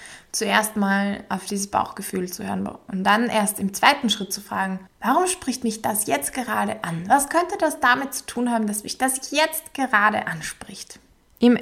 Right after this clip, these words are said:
sogenannten Embodiment geht man davon aus, dass es etwas mit der jetzigen Situation zu tun hat, wenn es einen so anspricht. Gut, und von diesen ganzen Fragestellungen jetzt abgeleitet,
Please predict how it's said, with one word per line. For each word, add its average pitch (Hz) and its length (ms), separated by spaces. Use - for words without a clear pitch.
sogenannten 233 520
Embodiment 214 600
geht 208 140
man 196 160
davon 196 280
aus, 180 460
dass - 220
es - 140
etwas - 340
mit 185 140
der 190 80
jetzigen 196 300
Situation 254 440
zu 370 100
tun 214 280
hat, - 180
wenn - 80
es - 160
einen 185 260
so 190 200
anspricht. - 1400
Gut, - 360
und 220 140
von 311 220
diesen 359 280
ganzen 269 540
Fragestellungen 247 920
jetzt 208 280
abgeleitet, 202 960